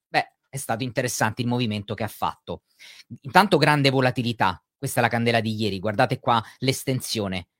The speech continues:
guardate, metà di questa candela è ombra,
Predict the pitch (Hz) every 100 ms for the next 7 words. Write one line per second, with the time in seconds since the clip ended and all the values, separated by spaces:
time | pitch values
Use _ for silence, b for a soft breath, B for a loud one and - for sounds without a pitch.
0 | - 131 113 110 135 135 185 185 151 160
1 | - 151 156 156 170 190 196 190 147 156
2 | - 160 131 113 107 101